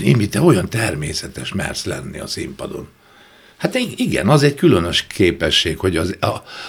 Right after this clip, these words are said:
az ember, az egy, az egy bátorság, <laughs> igen, hogy úgy megszólalni egy jelenetben, vagy egy versben, mint hogyha azt én írtam volna, vagy,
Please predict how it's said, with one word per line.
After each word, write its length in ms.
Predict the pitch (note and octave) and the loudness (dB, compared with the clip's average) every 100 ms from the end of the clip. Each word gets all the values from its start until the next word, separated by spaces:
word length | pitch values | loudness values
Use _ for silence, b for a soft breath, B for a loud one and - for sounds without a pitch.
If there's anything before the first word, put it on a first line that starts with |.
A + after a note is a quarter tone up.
| B | B
az 160 | G#2 B2 | 4 6
ember, 540 | B2 A2 A2 G#2 G2+ B B B B _ _ - - | 8 8 6 6 2 B B B B _ _ 0 2
az 160 | - D#3+ | 6 8
egy, 180 | D3+ - | 6 4
az 160 | C#3 | 4
egy 100 | F#3 | 6
bátorság, 840 | F#3 G#3 - - - - - - G#2+ | 6 2 0 -6 -2 0 2 2 4
<laughs> 40 | |
igen, 300 | E3+ G2+ D2 | 4 4 2
hogy 240 | F2 E2+ D#2+ B B B | 0 -2 -6 B B B
úgy 200 | - C#3+ | 6 8
megszólalni 960 | A2+ A#2+ - B2 A#2 A#2 A#2 A#2+ B2 B2 | 8 6 6 8 10 10 8 8 6 4
egy 360 | G#2 F#2+ F2 G2 | 2 0 4 4
jelenetben, 920 | G#2+ G#2+ A2 A#2 A#2 A2+ B2 B2 B2 B B B | 6 8 6 6 4 4 4 6 2 B B B
vagy 180 | - G2 | 2 4
egy 160 | F#2+ E2 | 6 6
versben, 460 | G#2+ A2+ G#2+ A#2+ | 6 6 6 6
mint 180 | A#2+ A#2+ | 8 8
hogyha 240 | B2 A2+ B2+ | 6 4 4
azt 180 | B2 D#3 | 4 6
én 200 | B2+ F2+ | 8 8
írtam 400 | E2+ - D2+ C#2+ | 6 4 0 0
volna, 400 | C2 C2 B1+ - b b | -2 -4 -6 -10 b b
vagy, 300 | F#2 D#2+ E2 | -2 -2 -4